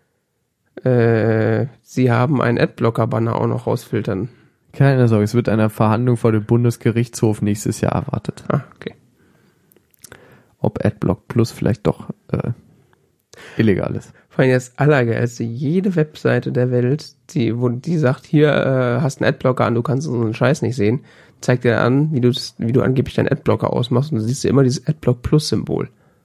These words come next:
Speaker 1: Ich sag, „Leute, seid ihr blöd? Macht doch noch Werbung für Adblock Plus.“ <laughs>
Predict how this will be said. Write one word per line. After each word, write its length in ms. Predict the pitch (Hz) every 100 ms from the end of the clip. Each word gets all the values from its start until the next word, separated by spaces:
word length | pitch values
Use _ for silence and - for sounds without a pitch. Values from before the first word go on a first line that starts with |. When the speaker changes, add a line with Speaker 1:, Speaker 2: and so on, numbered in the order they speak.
| _ _ _ _ _ _ _ _ _ _ _ _ _ _ _ _ _
Speaker 1:
Ich 80 | -
sag, 140 | 120
„Leute, 400 | 117 123 135 123 -
seid 240 | - 151 -
ihr 80 | 135
blöd? 540 | 131 127 143 202 - _ _ _ _ _
Macht 160 | 131 131
doch 40 |
noch 160 | 135 127
Werbung 300 | 131 208 214
für 120 | -
Adblock 300 | - - -
Plus.“ 260 | - 131 - - -
<laughs> 160 | 233